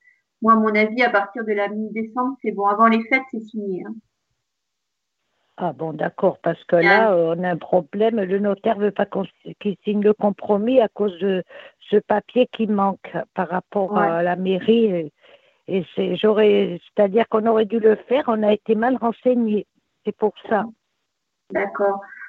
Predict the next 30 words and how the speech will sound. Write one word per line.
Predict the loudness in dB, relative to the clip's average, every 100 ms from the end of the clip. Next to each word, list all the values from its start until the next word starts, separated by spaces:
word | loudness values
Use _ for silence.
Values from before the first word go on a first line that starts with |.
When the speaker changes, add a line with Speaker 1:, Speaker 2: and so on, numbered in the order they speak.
| 2
Speaker 1:
Bah, | 4 4 2 4
ça | 4
retarde, | 4 4 2 2 -2 -4 -4
ça | -4
retarde | -4 -2 -4 -4
la | -6 -8
signature | -6 -6 -6 -6
de | -4
deux, | -2 -4
trois | -4 -6 -4
semaines, | -2 0
mais | 0
ça | 0 0
va | 0
se | 0
faire | -4 -2
quand | -2
même | -2 0
avant | 0 0
les | -4 -4
fêtes, | -6 -4
hein, | -8 -6
Mathilde. | -8 -6 -10 -10 -18 _ _ _ _ _ _ _ _ _ _ _
Speaker 2:
Avant | -4 0 2
les | 2 2 0
fêtes ? | 0 0 -6 -20 -20
Ben, | -8 0
Speaker 1:
Oui. | 4 4
Speaker 2:
Inch'Allah, | 2 -2 -2 -4
alors. | -4 -4 -6 -8 -12